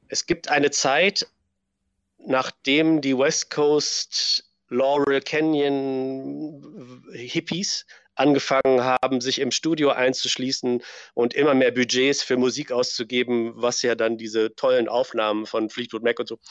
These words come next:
Je später diese Zeit ist, und wir reden jetzt von Ende siebziger, Anfang achtziger,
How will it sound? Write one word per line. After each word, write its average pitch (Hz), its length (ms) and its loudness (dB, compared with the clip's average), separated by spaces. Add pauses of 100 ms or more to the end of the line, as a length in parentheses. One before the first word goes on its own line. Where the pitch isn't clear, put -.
(260)
Je 123 120 -2
später 170 520 2
diese 143 320 -4
Zeit 156 340 0
ist, - 260 -2
und 120 200 -2
wir 117 160 2
reden 131 180 0
jetzt 123 180 0
von 117 260 -2 (420)
Ende 170 280 4
siebziger, 147 500 0
Anfang 139 260 -4
achtziger, 165 440 -2